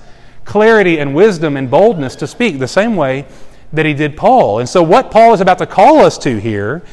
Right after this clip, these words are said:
is not dependent exclusively on you and me. And a lot of times when we hear talks about witness and evangelism,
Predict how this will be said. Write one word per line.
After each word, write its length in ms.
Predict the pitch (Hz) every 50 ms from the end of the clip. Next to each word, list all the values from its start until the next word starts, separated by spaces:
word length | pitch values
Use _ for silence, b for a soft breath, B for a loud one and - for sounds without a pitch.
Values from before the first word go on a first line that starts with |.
| b b b b b
is 220 | - 180 170 147
not 300 | 165 185 208 254 233 185
dependent 640 | 170 196 - - - 277 294 240 151 117 117 113 - - - - - - - - -
exclusively 840 | - 170 156 - - - - 226 262 277 - - 214 170 175 170 180
on 200 | 175 175 170 165
you 140 | 170 170 170
and 120 | 165 160
me. 380 | 160 160 151 113 104 117 131 - - - - - - - - _ _ - - _ _ - - - - _ _ - -
And 120 | 175 175
a 40 | 175
lot 180 | 185 196 180
of 60 | 175 -
times 200 | 214 196 180 -
when 80 | 175 175
we 120 | 185 170
hear 160 | 170 202 185
talks 340 | - - 208 214 202 214 -
about 260 | 180 160 156 151 139
witness 400 | 143 190 220 156 165 170 - -
and 80 | 165 143
evangelism, 800 | 131 127 160 190 220 220 165 175 160 156 147 127 139 131 123